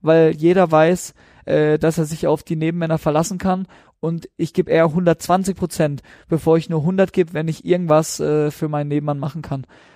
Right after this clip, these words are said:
Und ich, das ist dieses Jahr auch einfach nicht so ein Gerede, weil man sagt es ja oft, äh, wir wollen Team sein, das ist von jedem das Ziel, aber ich glaub, dass wir das dieses Jahr einfach hinbekommen können,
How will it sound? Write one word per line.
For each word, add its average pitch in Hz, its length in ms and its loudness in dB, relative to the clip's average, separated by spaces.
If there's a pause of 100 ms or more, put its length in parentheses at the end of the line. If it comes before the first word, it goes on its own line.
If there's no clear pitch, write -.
(100)
Und 156 160 -6
ich, - 300 -4 (220)
das 160 160 -2
ist 170 160 -8
dieses 185 180 -2
Jahr 165 140 4
auch 147 80 2
einfach 170 360 0 (260)
nicht 170 220 -4
so 180 120 -4
ein 175 100 -4
Gerede, 160 460 2
weil 160 140 4
man 151 180 -4
sagt 160 240 0
es 160 120 -8
ja 151 120 0
oft, - 440 -6
äh, 165 280 2 (400)
wir 147 180 0
wollen 170 240 2
Team 202 240 -4
sein, 185 180 0
das 156 140 -6
ist 151 120 -8
von 147 200 -8
jedem 190 240 2
das 202 180 0
Ziel, 196 360 -2 (280)
aber 151 220 4
ich 156 140 -4
glaub, 156 220 0
dass - 200 -2
wir 160 80 -2
das 156 180 -2
dieses 175 340 -6
Jahr 151 320 0 (300)
einfach 151 360 0
hinbekommen 175 520 0
können, 160 380 -4